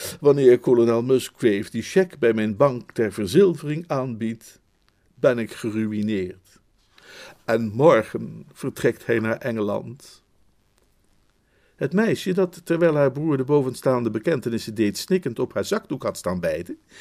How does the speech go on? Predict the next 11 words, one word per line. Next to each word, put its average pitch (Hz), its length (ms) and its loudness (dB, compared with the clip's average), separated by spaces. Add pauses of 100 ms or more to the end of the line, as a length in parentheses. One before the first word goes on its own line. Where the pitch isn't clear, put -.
(220)
deed 226 220 0
ook 208 120 -2
nu 262 180 0
weer 180 180 6
een 180 100 0
duit 135 280 4
in 185 80 4
het 147 140 -6
zakje. - 440 -6 (640)
"Mister 269 420 -2
Wooster," 262 440 -2